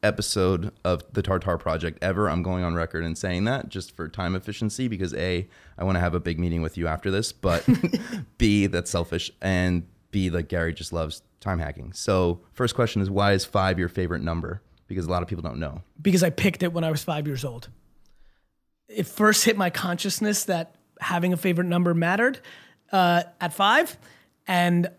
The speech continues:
Speaker 2: I decided that five was the number since it was really kind of, like, the only number in my life at the time.
Speaker 1: Huge. And that's also essentially how you became a Jets fan. Someone told you you were a Jets fan.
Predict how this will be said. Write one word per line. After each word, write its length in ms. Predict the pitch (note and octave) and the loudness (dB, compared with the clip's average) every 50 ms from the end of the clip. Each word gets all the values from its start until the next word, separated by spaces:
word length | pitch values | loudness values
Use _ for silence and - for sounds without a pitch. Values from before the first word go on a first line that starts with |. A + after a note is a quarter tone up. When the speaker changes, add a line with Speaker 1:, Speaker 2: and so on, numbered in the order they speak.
| _ - | _ -8
Speaker 2:
I 120 | E3+ E3+ | -6 -4
decided 480 | E3+ E3+ D#3+ - G#3 F3 E3+ F3 E3+ D#3+ | -2 -2 -2 0 2 2 4 4 2 2
that 140 | E3 D3+ - | 0 -2 -2
five 520 | - - F#3 E3+ E3 D#3+ D#3 D3+ D3 D#3 | 0 2 4 4 4 4 2 0 -4 -8
was 400 | A#3 A3+ F3+ E3+ D#3 D#3 D3+ C#3 | -6 -2 -2 0 0 -2 -4 -4
the 140 | - F3+ F3 | -2 0 2
number 360 | E3+ F3 F3 E3+ E3 E3+ E3+ | 2 2 2 2 2 2 0
since 520 | E3+ - F#3 E3+ E3 D3 - - - - - _ _ _ _ | 0 0 -2 -2 -2 -4 -6 -8 -8 -10 -14 _ _ _ _
it 80 | - F3 | -4 -2
was 160 | E3+ D3+ E3+ | -2 0 2
really 180 | F3+ F3 E3+ D#3 | 2 2 2 2
kind 180 | - E3+ E3+ | 0 0 0
of, 80 | E3 D#3+ | 0 0
like, 140 | D#3+ D3+ - | 0 0 0
the 140 | F3+ E3+ | 0 0
only 180 | D#3+ D#3 D#3+ D#3+ | 2 2 0 0
number 240 | E3 D#3+ D#3+ D#3 E3 | 0 0 0 0 -2
in 220 | E3 - E3+ E3+ | -2 -2 -2 0
my 140 | D#3+ D3+ D3+ | 0 0 -2
life 440 | C#3+ C3+ D#3+ E3 D#3+ D3 - - - | -4 -2 -2 -2 -2 -2 -6 -10 -12
at 200 | - F3+ D#3 - | -10 -10 -8 -8
the 60 | E3+ | -8
time. 340 | - - E3+ D3 B2+ A#2+ A2+ - _ _ _ _ _ _ _ _ _ _ _ _ | -6 -6 -6 -6 -6 -10 -14 -20 _ _ _ _ _ _ _ _ _ _ _ _
Speaker 1:
Huge. 460 | _ - - B2 G2+ D#2+ D#2+ - - - _ _ _ _ _ _ _ _ _ _ _ _ | _ -2 0 2 2 2 0 -4 -10 -16 _ _ _ _ _ _ _ _ _ _ _ _
And 300 | - A#2+ A2+ A2 F#2 - - - | 4 6 6 6 4 2 -2 2
that's 280 | - A2+ A2 - - | 4 4 4 4 2
also 500 | - - G#2+ A2 - - A2 G2+ F#2+ - - _ _ _ _ - | 0 2 2 2 2 2 2 0 0 -4 -10 _ _ _ _ -6
essentially 360 | G#2 - C3+ A#2 G#2+ G#2 G#2+ | -2 0 2 2 2 4 4
how 80 | G2 G2 | 4 6
you 160 | F#2+ F#2+ F#2 | 4 4 4
became 240 | E2+ F2+ G2 G2+ F#2 | 2 2 2 2 2
a 40 | F2 | 2
Jets 260 | - G#2+ G#2 - - | 4 2 2 2 2
fan. 180 | - E2+ E2 E2 | 0 0 0 0
Someone 220 | - F#2+ E2+ F2 | 0 0 0 0
told 260 | - G#2 G2 F#2 D#2+ | 2 0 0 0 0
you 220 | F2 E2+ E2+ E2 - - | -2 -4 -4 -6 -8 -10
you 320 | D2+ F2 F2 E2+ E2+ D#2+ D#2 - _ | -10 -8 -6 -6 -6 -8 -10 -10 _
were 340 | F2+ E2+ E2 D#2 D#2+ D#2 - _ _ - | -4 -4 -2 -4 -6 -8 -10 _ _ -12
a 40 | F2 | -8
Jets 280 | E2 F2+ E2+ - - | -6 -6 -8 -8 -10
fan. 200 | - C2 A1 F2+ | -14 -14 -14 -16